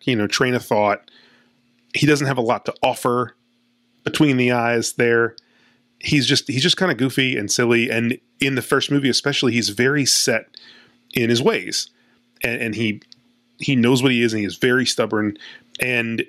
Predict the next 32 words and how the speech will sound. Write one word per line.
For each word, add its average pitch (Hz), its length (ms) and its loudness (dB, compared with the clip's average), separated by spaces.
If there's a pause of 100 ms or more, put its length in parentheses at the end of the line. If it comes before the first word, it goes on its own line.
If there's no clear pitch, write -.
(760)
he's 143 160 0
got 170 120 2
a 135 40 -2
lot 143 120 2
of, 117 120 -6 (140)
a 120 60 2
lot 117 200 2
of 104 80 -2
flaws 156 580 0
to 113 180 0
him 107 360 -2 (220)
that 160 160 2
are 165 60 0
never 175 360 0 (240)
fully 143 420 2
addressed 107 380 -2
when 151 80 -2
he 143 60 2
becomes 151 240 -2
a 160 60 -4
toy. 165 260 2
He 139 80 0
just 123 220 0
kinda 127 180 -4
forgets - 380 -6
them. - 160 -6 (540)
He 135 100 -2
just 123 180 2
stops - 400 -2
thinking 113 320 -4
about 95 260 -2
it. - 140 -10